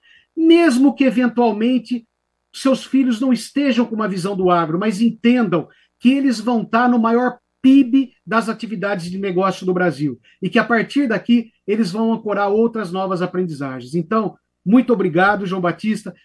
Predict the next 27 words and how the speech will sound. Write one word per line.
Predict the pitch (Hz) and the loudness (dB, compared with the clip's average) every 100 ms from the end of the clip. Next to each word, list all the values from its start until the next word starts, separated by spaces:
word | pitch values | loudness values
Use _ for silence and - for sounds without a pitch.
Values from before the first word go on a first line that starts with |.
| _ | _
sucesso | - 180 - 233 214 | -10 -6 2 2 2
a | 202 | -4
você, | 185 208 208 | -4 -4 -6
que | 175 | -2
Deus | 160 226 | 0 0
te | 226 | 0
abençoe | 185 170 - 202 208 196 _ _ | 0 0 0 -2 -2 -6 _ _
e | 180 | -4
que | 180 | 2
eu | 233 | 2
tenha | 226 233 233 | 4 2 2
a | |
oportunidade | 214 220 196 202 202 | 2 -2 0 -2 0
de | |
reencontrá-lo, | 196 196 202 180 196 208 220 - _ _ - | -2 -2 -4 -2 -2 0 -2 -6 _ _ 0
não | 208 247 | 2 2
só | 240 226 | 2 0
no | |
teu | 220 214 | 0 0
programa, | 202 175 202 208 | 0 0 0 -4
mas | 208 202 | -6 -8
também | 190 202 | -6 -6
conhecê-lo | 202 196 202 196 | -4 -4 -4 -4
pessoalmente. | 190 - 190 151 135 | -6 -4 -2 -2 -2
Muito | 175 220 | -4 -2
obrigado, | 202 196 170 156 120 | -2 0 0 0 -2
viu? | 135 226 | 0 0